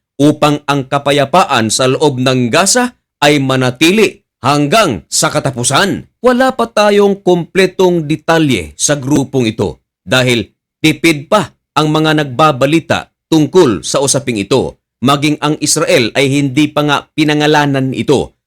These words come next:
At kung anumang grupo ito, isa yan sa ating mga tututukan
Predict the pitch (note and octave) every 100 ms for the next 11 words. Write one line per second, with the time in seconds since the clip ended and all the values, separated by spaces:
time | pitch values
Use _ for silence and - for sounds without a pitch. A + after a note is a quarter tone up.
0 | _ - G3+ G3+ B3 A#3+ A#3+ G#3+ G#3+ E3+
1 | C#3+ D#3+ E3 C3+ A#2+ C#3+ A#2 C#2+ _ _
2 | E3 D#3 D#3+ G3 E3+ A#2 - D#3 E3 -
3 | D3 C#3+ C#3+ C#3 - D3+ C3+ B2 B2 A2
4 | B2+ F2+ C#2+